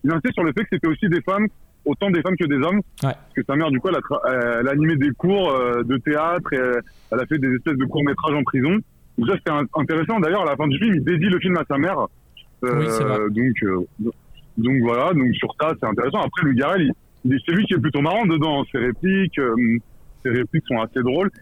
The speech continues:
Speaker 1: Et l'actrice que moi j'attendais pas, qui s'en sort très bien, désolé, j'ai oublié son nom, euh, qui joue dans Jumbo et Olympiade.
Speaker 2: Noémie,
Speaker 1: Les Olympiades.
Speaker 2: euh, Noémie
Speaker 1: Euh,
Speaker 2: Merlan, ouais.
Speaker 1: Noémie Mer-, Noémie Merlan, merci, qui, euh, qui elle est la bonne surprise du film par contre, je trouve. Je
Speaker 2: Ouais.
Speaker 1: trouve que c'est elle qui s'en sort le mieux, euh,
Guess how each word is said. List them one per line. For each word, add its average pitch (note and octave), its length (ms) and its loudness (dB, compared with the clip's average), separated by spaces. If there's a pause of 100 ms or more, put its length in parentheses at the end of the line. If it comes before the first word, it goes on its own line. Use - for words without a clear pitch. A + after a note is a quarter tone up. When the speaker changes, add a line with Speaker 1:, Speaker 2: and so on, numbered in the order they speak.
Speaker 1:
Et C#3 80 0
l'actrice E3+ 360 0 (100)
que D#3+ 140 0
moi F3 180 0
j'attendais D#3 380 0
pas, G#3+ 120 -2
qui E3+ 100 -8
s'en D3 160 -2
sort C#3 140 -4
très E3 180 -2
bien, G3 240 0
désolé, D3 300 0
j'ai D3+ 80 0
oublié C#3+ 280 2
son D#3+ 100 0
nom, F3+ 160 2 (380)
euh, B2+ 140 -2
qui C#3+ 160 -4
joue F#3+ 120 2
dans E3 160 2
Jumbo E3+ 460 2
et D3+ 280 2
Olympiade. E3+ 480 0 (240)
Speaker 2:
Noémie, D#3+ 300 0
Speaker 1:
Les F3+ 200 0
Olympiades. C#3 140 0
Speaker 2:
euh, B2+ 120 0
Noémie E3 260 0
Speaker 1:
Euh, - 20 2
Speaker 2:
Merlan, C#3 360 0
ouais. A2 60 -4 (960)
Speaker 1:
Noémie E3+ 300 2
Mer-, E3+ 300 0
Noémie D3+ 300 2
Merlan, E3 260 0
merci, G3+ 480 0
qui, C3+ 120 2
euh, A#2+ 220 0 (100)
qui D#3+ 80 -2
elle A#3+ 100 2
est F#3 40 2
la C3 80 0
bonne F3+ 160 0
surprise G#3+ 240 -2
du F3+ 120 2
film F#3 140 0
par D3 120 -2
contre, D3+ 180 -2
je C3 60 0
trouve. D#3+ 300 0 (360)
Je C#3+ 60 0
Speaker 2:
Ouais. D3 60 0
Speaker 1:
trouve G3 120 0
que - 160 -4
c'est D3+ 60 0
elle F3+ 80 0
qui F#3+ 100 0
s'en D#3+ 140 -2
sort D3 180 -2
le D3 100 2
mieux, D3+ 180 2
euh, B2+ 440 0